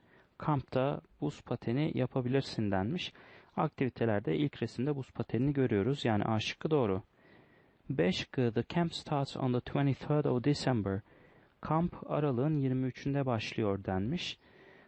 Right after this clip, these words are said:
Sağ alt köşeye baktığımızda yirmi üç otuz Aralık tarihleri arasında, yani yirmi üçünde başladığını söyleyebiliriz.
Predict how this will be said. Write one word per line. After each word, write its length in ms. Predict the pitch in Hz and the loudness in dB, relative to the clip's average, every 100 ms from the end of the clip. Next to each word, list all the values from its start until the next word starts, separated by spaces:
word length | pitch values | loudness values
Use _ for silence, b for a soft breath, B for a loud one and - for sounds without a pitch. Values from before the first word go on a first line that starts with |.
| B | B
Sağ 220 | - 165 | -4 0
alt 260 | 151 139 - | 0 0 -2
köşeye 340 | 120 - 120 | -6 -2 -2
baktığımızda 580 | 139 135 - 104 104 165 | 0 -4 -2 -2 -2 -4
yirmi 360 | 147 127 113 131 | 0 0 2 0
üç 220 | - - | -2 -4
otuz 440 | 127 - 143 - - | -4 0 0 0 -2
Aralık 400 | 117 104 104 - | 0 0 0 -2
tarihleri 500 | 104 101 - 110 98 | -2 -2 0 2 2
arasında, 360 | 95 - 151 | 0 0 0
yani 260 | 143 113 104 | 2 2 2
yirmi 240 | 110 107 | 2 2
üçünde 320 | 104 - 110 | -2 -2 0
başladığını 440 | 104 98 104 104 160 | 0 0 -2 0 -2
söyleyebiliriz. 880 | - 139 120 104 95 98 160 - | 0 0 2 2 2 0 0 -4